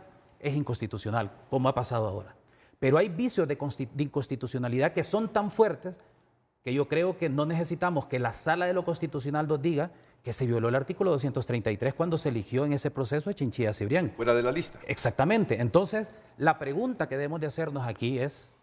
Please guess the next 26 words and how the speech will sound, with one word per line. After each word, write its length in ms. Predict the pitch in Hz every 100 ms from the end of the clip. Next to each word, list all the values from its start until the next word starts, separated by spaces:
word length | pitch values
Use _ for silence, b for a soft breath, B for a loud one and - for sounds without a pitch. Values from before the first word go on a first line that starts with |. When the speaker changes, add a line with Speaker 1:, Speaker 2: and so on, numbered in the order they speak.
| _
Speaker 1:
y 120 | - 113
creo 220 | 135 151
que 380 | 160 139 - 107
de, 120 | 113 120
de 100 | 135
eso 160 | -
se 200 | 165 151
trata 540 | 113 117 101 143 185 135
al, 100 | 113
al 100 | 110
momento 380 | 110 117 127 156
de 100 | 143
debatir, 500 | 127 107 - 151 156
de 100 | 127
problematizar, 800 | 113 107 107 107 104 92 123 165 B B B B _
eh, 100 | -
la 100 | 139
pregunta 340 | 135 131 170 196
que 100 | 180
debemos 220 | 170 170
de 100 | 156
hacer 220 | 139 160
aquí 300 | 147 - 147
es 180 | 156 - b b b _ _
si 460 | - 170 170 165 - -
aplicamos 920 | 156 - 156 - 220 208 107 - -